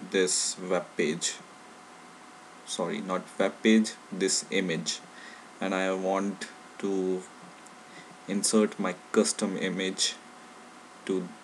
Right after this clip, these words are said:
instead of this default image. So what I will do is, first of all, I will select what size of image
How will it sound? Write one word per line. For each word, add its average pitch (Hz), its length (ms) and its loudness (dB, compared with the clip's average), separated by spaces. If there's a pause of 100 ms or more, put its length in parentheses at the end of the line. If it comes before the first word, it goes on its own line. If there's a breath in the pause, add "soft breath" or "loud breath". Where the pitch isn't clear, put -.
(140)
instead 95 380 2
of 90 200 0
this 95 380 2
default 95 720 0
image. 90 460 -4 (1080)
So 104 260 4
what 101 540 4
I 101 180 2
will 101 200 0
do 107 280 2
is, 104 360 2
first - 580 -4
of - 120 -6
all, 101 280 2
I 95 100 2
will 95 200 0
select 110 500 2 (840)
what 104 460 2 (920)
size 104 420 6
of - 220 0
image 101 600 2